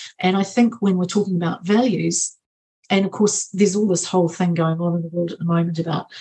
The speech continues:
"don't say the V word," which is all about vaccinations. Um, the, the concept of having these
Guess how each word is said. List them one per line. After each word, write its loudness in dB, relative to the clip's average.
"don't 4
say 0
the 4
V 2
word," 6
which -2
is -4
all 4
about -4
vaccinations. -2
Um, 0
the, 4
the 0
concept 0
of 2
having 0
these 4